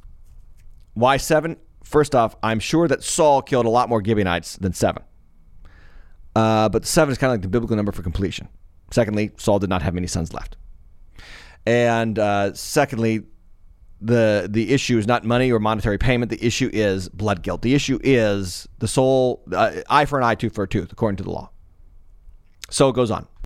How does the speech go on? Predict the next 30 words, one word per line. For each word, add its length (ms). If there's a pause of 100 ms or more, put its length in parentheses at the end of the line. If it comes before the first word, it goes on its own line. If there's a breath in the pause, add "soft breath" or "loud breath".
(200)
But 120
the 60
king 200
spared 240
Mephibosheth, 500
the 60
son 160
of 100
Saul's 280
son, 220
Jonathan, 420
because 340
of 60
the 200
oath 260
of 120
the 80
Lord 280
that 100
was 100
between 320
them, 140 (400 loud breath)
between 260
David 340
and 160
Jonathan, 360
the 40
son 140
of 60
Saul. 220